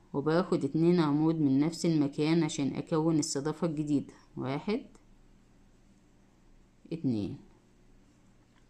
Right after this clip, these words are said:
بعد كده همشي في كل غرزة عمود بلفة،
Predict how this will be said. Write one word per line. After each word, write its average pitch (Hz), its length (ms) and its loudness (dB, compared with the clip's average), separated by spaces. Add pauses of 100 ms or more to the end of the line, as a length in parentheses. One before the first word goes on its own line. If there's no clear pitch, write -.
(480)
بعد 302 240 4
كده 247 480 4
همشي 247 380 2
في 208 120 0
كل 233 360 2
غرزة 220 460 2
عمود 185 360 2
بلفة، - 420 -6